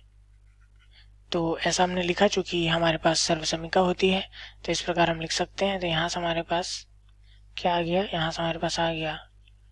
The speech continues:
cos y बराबर x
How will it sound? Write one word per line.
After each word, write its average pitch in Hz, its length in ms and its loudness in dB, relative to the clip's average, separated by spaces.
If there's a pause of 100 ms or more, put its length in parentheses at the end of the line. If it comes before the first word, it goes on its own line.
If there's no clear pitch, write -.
(300)
cos 160 400 0
y 170 260 6
बराबर 170 480 0 (1800)
x - 440 2